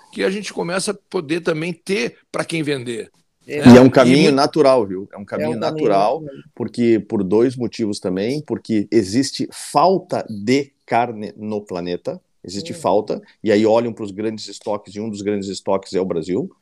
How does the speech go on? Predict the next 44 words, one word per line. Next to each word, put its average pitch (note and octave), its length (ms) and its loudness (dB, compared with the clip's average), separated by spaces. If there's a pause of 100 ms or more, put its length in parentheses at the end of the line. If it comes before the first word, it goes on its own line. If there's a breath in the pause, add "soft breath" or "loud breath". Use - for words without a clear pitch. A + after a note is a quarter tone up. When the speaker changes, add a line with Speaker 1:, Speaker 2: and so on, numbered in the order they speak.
Speaker 3:
um F#2+ 80 -6
dos F#2+ 80 -4
grandes G2+ 260 2
lugares G2+ 360 2
de G2+ 80 4
originação F#2 640 -4
é F#2+ 80 4
o F#2+ 80 2
Brasil, F#2 400 -2 (200 soft breath)
e F#2 80 -6
carne, C#3 360 0
vamos C3 200 0
chamar B2+ 220 -2
carne, C3+ 340 -2
carne, G#2+ 360 0
carne A2+ 260 -6
commodity, A2 720 -6
tá? A#2+ 260 -8 (580 soft breath)
E C3+ 240 -4
o G3+ 80 0
Brasil D#3+ 560 0
também, B2 640 -2
e A#2+ 80 -2
o B2 60 0
mundo D#3 300 -6
também B2+ 400 -8 (300)
está - 400 -2 (180)
cada F#3 300 -4
vez C#3 260 -2
aprendendo B2+ 400 -6
a C3 40 -8
comer A#2+ 280 -4
mais B2 320 -8
carne A#2+ 400 -4
de G#2+ 160 -4
qualidade, G2 640 -4
que - 120 -6
é G2 60 0
uma A#2+ 180 -4
coisa A2+ 360 0
que C#3+ 140 -6
vocês B2+ 500 -4
sabem A2+ 420 -2
que E3+ 260 -8